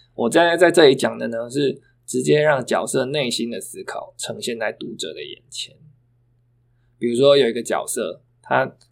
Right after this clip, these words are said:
看起来他是板起着脸孔，一脸冷漠的样子，然后防卫的样子，看着猫。可是他如果他的内心独白是：“哦，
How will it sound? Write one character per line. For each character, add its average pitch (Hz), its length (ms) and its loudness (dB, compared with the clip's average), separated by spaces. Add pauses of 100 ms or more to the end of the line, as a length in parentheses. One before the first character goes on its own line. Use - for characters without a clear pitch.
看 147 260 2
起 110 100 -2
来 101 180 -2
他 127 140 0
是 135 120 -2
板 107 360 -4
起 123 220 -6
着 110 180 -14
脸 101 260 -12
孔， - 240 -10 (300)
一 135 160 -4
脸 113 220 -6
冷 117 220 -8
漠 127 220 -4
的 104 80 -10
样 107 240 -10
子， - 220 -20 (480)
然 - 140 -12
后 113 100 -4
防 - 300 -8
卫 135 160 -2
的 107 60 -4
样 107 220 -6
子， - 140 -20
看 123 220 0
着 - 120 -10
猫。 98 340 -10 (600)
可 123 140 -6
是 131 80 -2
他 156 220 4
如 156 120 4
果 139 140 4
他 139 140 2
的 143 100 2
内 139 240 -2
心 131 260 -6
独 107 200 -6
白 110 200 -6
是 131 360 -6 (340)
：“哦， - 300 0